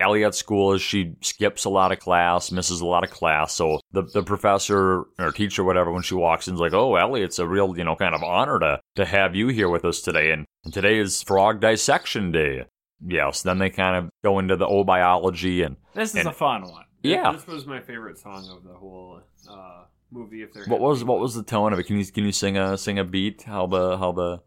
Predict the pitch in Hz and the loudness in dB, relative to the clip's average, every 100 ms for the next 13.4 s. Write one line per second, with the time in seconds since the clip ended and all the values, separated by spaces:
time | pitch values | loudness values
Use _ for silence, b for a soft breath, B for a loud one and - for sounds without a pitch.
0 | _ 131 143 139 139 139 127 - 92 92 | _ -14 -12 -10 -10 -10 -12 -6 -4 -2
1 | 92 95 - - - - 190 - 190 208 | -4 -6 -6 -4 -4 -4 -4 -2 -2 -4
2 | 92 - - - 98 101 98 101 104 101 | -4 -4 -4 -4 -4 -6 -8 -10 -12 -14
3 | 95 107 107 107 127 127 127 110 98 80 | -6 2 2 4 4 4 2 0 -2 -4
4 | 71 67 65 65 64 65 64 160 160 147 | -8 -8 -8 -8 -10 -12 -10 -8 -6 -4
5 | 147 151 175 196 123 135 190 165 120 101 | -6 -8 -10 -10 -8 -6 -6 -8 -10 -10
6 | 104 - 98 95 90 - - 82 - b | -12 -16 -20 -20 -20 -20 -20 -20 -20 b
7 | - 85 151 147 160 175 175 180 170 160 | -10 0 2 2 0 -4 -6 -8 -8 -8
8 | 147 147 147 139 139 123 107 110 - - | -8 -10 -4 -6 -6 -14 -14 -14 -10 -8
9 | 156 160 170 170 170 b - 185 185 175 | -8 -6 -6 -6 -10 b -4 2 2 0
10 | 202 202 196 233 208 185 185 175 170 90 | -6 -4 -4 -4 -4 -2 0 2 2 2
11 | 67 180 180 - - 180 170 170 - - | 2 0 -4 -6 -8 -2 -2 -2 -2 -2
12 | - - 113 131 120 113 156 135 156 156 | -2 0 0 2 2 2 2 2 2 2
13 | 156 160 147 | 2 -2 -8